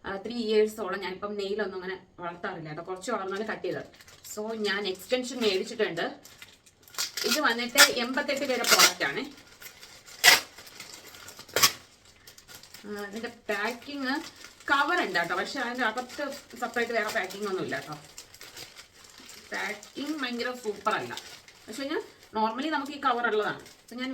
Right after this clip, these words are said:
വീഡിയോ ഒക്കെ എടുക്കുന്നുണ്ടാണ് ഈ നെയിൽ എക്സ്റ്റൻഷൻ മേടിച്ചത്. അതാകുമ്പോ എനിക്ക് യൂസ് ചെയ്തിട്ട് എടുത്ത് മാറ്റാലോ.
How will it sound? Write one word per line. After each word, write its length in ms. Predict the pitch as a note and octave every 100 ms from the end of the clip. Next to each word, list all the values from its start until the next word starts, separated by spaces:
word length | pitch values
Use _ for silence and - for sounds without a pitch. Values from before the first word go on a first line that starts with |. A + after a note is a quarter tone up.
| A#3
വീഡിയോ 260 | A#3 C4
ഒക്കെ 100 | C#4+ -
എടുക്കുന്നുണ്ടാണ് 520 | A#3 C4 B3 A#3 A#3+
ഈ 40 | A#3 G#3+
നെയിൽ 160 | G#3 G3+
എക്സ്റ്റൻഷൻ 400 | - G#3+ G#3+ A3
മേടിച്ചത്. 380 | F#3 F3 - D3 - - - -
അതാകുമ്പോ 260 | G#3 A#3 C4
എനിക്ക് 160 | B3+ C4
യൂസ് 200 | B3 B3+
ചെയ്തിട്ട് 240 | C4+ B3 C4
എടുത്ത് 160 | - A#3+
മാറ്റാലോ. 420 | G#3+ G#3 F3+ D3